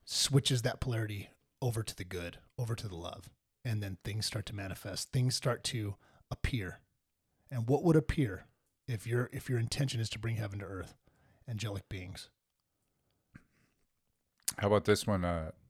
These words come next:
Speaker 2: I also had this on there, Luke nine sixty.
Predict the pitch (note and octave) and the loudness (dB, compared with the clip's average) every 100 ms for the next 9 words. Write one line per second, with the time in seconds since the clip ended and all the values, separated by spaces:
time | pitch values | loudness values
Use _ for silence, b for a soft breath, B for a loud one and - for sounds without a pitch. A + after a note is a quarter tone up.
0 | _ - F#2 G2 - F#2 F#2 E2+ E2+ F2+ | _ -2 2 2 2 0 0 0 -2 -2
1 | E2+ E2+ E2 F2+ F#2 F#2+ F2+ F2+ E2+ - | -2 -2 0 0 0 0 0 0 -2 -10
2 | _ _ _ _ _ _ _ _ - - | _ _ _ _ _ _ _ _ -6 -2
3 | G#2 - F2 D#2 | -2 -4 -6 -6